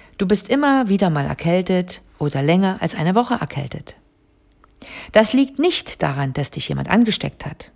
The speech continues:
Deine Armee in deinem Körper, die dich beschützen soll, ist nicht gut versorgt und wird durch Stress geschwächt.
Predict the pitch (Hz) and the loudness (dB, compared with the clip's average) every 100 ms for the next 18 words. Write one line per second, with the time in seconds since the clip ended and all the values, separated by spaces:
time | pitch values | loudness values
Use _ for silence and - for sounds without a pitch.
0 | _ _ _ _ _ _ _ _ _ _ | _ _ _ _ _ _ _ _ _ _
1 | - - - - - 185 214 240 233 233 | -20 -20 -20 -20 2 6 6 6 6 6
2 | 294 320 196 160 147 147 160 143 - 143 | 4 4 4 4 2 -2 -2 -2 -4 -8
3 | 139 _ _ _ _ - - - - 196 | -10 _ _ _ _ -20 -20 -10 0 2
4 | 208 - 208 - 294 311 - 202 151 139 | 2 0 0 2 0 0 0 0 0 -2
5 | 135 139 _ _ _ _ _ _ _ _ | -4 -10 _ _ _ _ _ _ _ _
6 | 185 180 - 214 294 311 - - 202 - | -2 -2 2 6 6 2 -4 0 0 0
7 | 151 180 185 240 - - 180 160 180 175 | 0 4 6 4 0 -2 0 2 0 0
8 | 147 - - 160 156 - - - 208 - | -4 -4 -2 -2 -2 -6 -12 -2 0 4
9 | 311 247 - - | 4 4 -2 -10